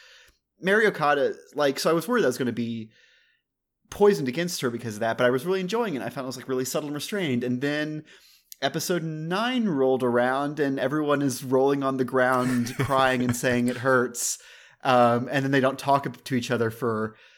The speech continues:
Speaker 1: like, a whole episode. And I was like, "Oh, it's a Mary Okada script." <laughs> And then the rest of the anime was a very Mary Okada anime. 'Cause Mary Okada has, in my experience, two themes, um, and one way that she presents them.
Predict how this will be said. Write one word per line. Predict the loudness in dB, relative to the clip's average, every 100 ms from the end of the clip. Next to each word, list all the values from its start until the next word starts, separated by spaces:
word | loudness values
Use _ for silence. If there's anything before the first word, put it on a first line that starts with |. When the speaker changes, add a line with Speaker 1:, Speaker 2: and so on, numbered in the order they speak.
| _ -2
Speaker 1:
like, | -2 -2 -4
a |
whole | 0 2
episode. | 2 -2 -2 -2
And | 0
I | -2
was | -2
like, | -4 0
"Oh, | 0 0 -2 -6 -14 _ _ _ _ _ _ _ _
it's | -4 -2
a |
Mary | 0 2 2
Okada | 0 -4 -4
script." | -6 -8 -10 -12 0
<laughs> | 0 0 -2 -6 -8 -10 -14 -12 -10 -2
And | 0 2
then | 4 4
the |
rest | 4 2
of | 0
the | 0
anime | 2 2 2
was | 0 0
a | -6
very | -4 -2 0 2
Mary | 2 0 0
Okada | -2 -2 -4 -2
anime. | -2 -2 -2 -4 -8 -12 _ _ _ _ -14
'Cause | -12 -4
Mary | 0 2
Okada | 2 2 0
has, | 2 0 0 -4 -8 -12 _ _ _ -4
in | -2
my | 0 -2
experience, | -4 -4 -2 -2 -6
two | -10 -4 -4
themes, | -2 0 0 -2 -6 -8 -8 -12 _ _ _ -2
um, | 0 2 -2 -2
and | 0 0 0
one | 0 2
way | 4 2
that | 2
she | -2
presents | -2 -2 -4 -6
them. | -10 -10 -14